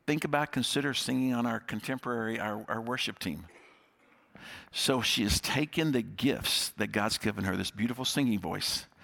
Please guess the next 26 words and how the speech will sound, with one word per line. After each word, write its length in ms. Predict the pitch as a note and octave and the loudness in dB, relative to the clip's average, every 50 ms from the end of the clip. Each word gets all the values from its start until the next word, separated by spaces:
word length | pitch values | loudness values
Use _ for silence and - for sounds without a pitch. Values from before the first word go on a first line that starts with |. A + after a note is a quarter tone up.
| - - - - - - - - | -16 -14 -14 -14 -14 -16 -8 -4
and 200 | - A#2 A2 G2+ | -2 0 0 0
she's 260 | - - A#2 A2 G#2 | 0 0 0 0 2
now 240 | G#2+ A#2 A#2 B2 B2+ | 2 2 2 2 2
on 140 | A#2+ A#2 G#2+ | 0 0 0
stage 320 | - - A#2 A2+ G#2+ G2 | 0 0 0 0 0 -2
using 500 | G2 G2+ G#2 A2+ B2+ C3 B2 A#2 A2 G#2 | -4 -4 -2 -2 0 0 0 -2 -2 -2
it 120 | G2 F#2+ - - - - _ - | -2 -4 -6 -10 -20 -16 _ -6
in 100 | A2+ G#2+ | -4 -2
the 80 | G2+ | -2
way 160 | F#2+ G2 G2 F#2 | -2 -2 -4 -4
God 240 | G2 G2+ F2 G2 | -4 -4 -4 -4
intended 440 | F#2+ F#2 F2+ - - G2 F2+ E2 E2 | -4 -6 -4 -2 -2 -2 -2 -2 -4
for 100 | - E2+ | -6 -8
her 120 | E2 E2 - | -8 -8 -8
to. 160 | - - D#2 D2+ E2+ E2 - - - - _ _ _ _ - - - _ _ _ _ _ _ - - | -8 -8 -8 -10 -12 -16 -20 -20 -20 -20 _ _ _ _ -20 -20 -20 _ _ _ _ _ _ -16 -6
Again, 280 | A#2+ A2+ B2+ F#2+ E2+ - - | -2 0 0 0 0 -2 -6
time, 500 | - - - A#2+ B2 B2+ C3+ D3 D#3+ E3 D3+ - - - - _ _ _ | -4 0 2 2 2 4 2 2 2 0 -2 -6 -12 -20 -20 _ _ _
talents, 640 | - - B2+ C3 B2 B2 C3 C3 - - - - - - - - - _ _ _ | -2 0 2 2 2 2 2 0 0 -2 -2 -4 -6 -10 -20 -20 -20 _ _ _
and 140 | - A2 A2 | -2 0 0
treasures. 640 | - - A2 F2+ F#2 G#2+ E2+ - - - - - - - _ _ - - - - - - | 0 0 0 0 -2 -2 -2 -2 -2 -4 -4 -4 -8 -14 _ _ -20 -16 -16 -16 -14 -4
But 180 | - A#2+ B2 A2+ | 0 0 2 4
we 160 | B2 C3+ C3+ | 4 6 6
are 80 | A#2+ A2+ | 6 4
expected 640 | G#2 - - - - - - C3 C3+ - C3 A#2+ - | 2 0 0 -2 -2 -2 -4 -4 -2 -2 -2 -2 0
to 100 | - G#2+ | 0 0
manage 1080 | G#2+ G#2+ G#2+ A2+ A#2+ C3 C#3 D3+ D#3 D#3 C3+ G#2 F2 E2 G2 G2 - - - - | 2 2 4 4 2 2 2 0 2 2 2 2 0 0 -2 -2 0 0 0 -2